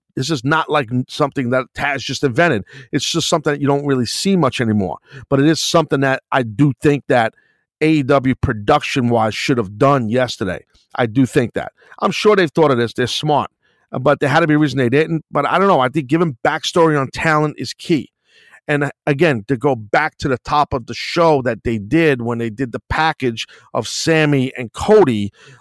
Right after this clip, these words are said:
okay, they did that video package to sh-, tell you the story of why these two cats are gonna fight each other and, and who Sammy G is. You know, but I think you need to have consistency throughout the broadcast of that. That's my point. Okay, again,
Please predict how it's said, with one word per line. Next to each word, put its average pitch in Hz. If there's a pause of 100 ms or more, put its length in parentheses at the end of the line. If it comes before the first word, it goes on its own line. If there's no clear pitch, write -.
okay, 135
they 123
did 127
that 135
video 180
package 135
to 123
sh-, -
tell 151
you 139
the 127
story 190
of 123
why 135
these 135
two 139
cats 123
are 117
gonna 110
fight 185
each -
other 85 (560)
and, 123
and 127
who 147
Sammy 131
G 127
is. - (360)
You 143
know, 143 (420)
but 151 (100)
I 151
think 175
you 165
need 151
to 151
have 143
consistency 147
throughout 143
the 127
broadcast 127
of 92
that. 95 (100)
That's -
my 110
point. - (560)
Okay, 131
again, 151